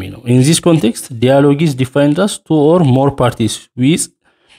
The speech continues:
uh, differing viewpoints working toward common understanding in a, in a, in an open-ended, most often face-to-face format። በዚህ ጊዜ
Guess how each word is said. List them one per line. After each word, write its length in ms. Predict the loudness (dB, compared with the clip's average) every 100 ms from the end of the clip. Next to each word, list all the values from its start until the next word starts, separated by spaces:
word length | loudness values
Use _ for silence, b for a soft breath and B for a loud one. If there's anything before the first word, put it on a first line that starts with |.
| b _ _ -4
uh, 240 | 0 2 0
differing 520 | -2 0 2 2 2
viewpoints 840 | 2 2 0 -2 -4 -2 -2 -4 -2
working 380 | -2 0 0 0
toward 440 | 0 0 2 0 -2 -10 _
common 400 | _ -2 0 2 2
understanding 720 | 2 0 -4 -4 -2 -2 -6 -6
in 180 | -6
a, 140 | -4 -6 -6 _ -2
in 180 | 0
a, 140 | 0 0 -2
in 160 | 0 2
an 160 | 4 2
open-ended, 640 | 0 0 2 2 0 -2
most 260 | -4 -4 -2
often 280 | -4 0 -2 -4 b b b _ _
face-to-face 600 | -2 0 0 0 0 -2
format። 480 | -4 -2 0 0 -4 -6
በዚህ 320 | -2 0 2 0
ጊዜ 160 | 2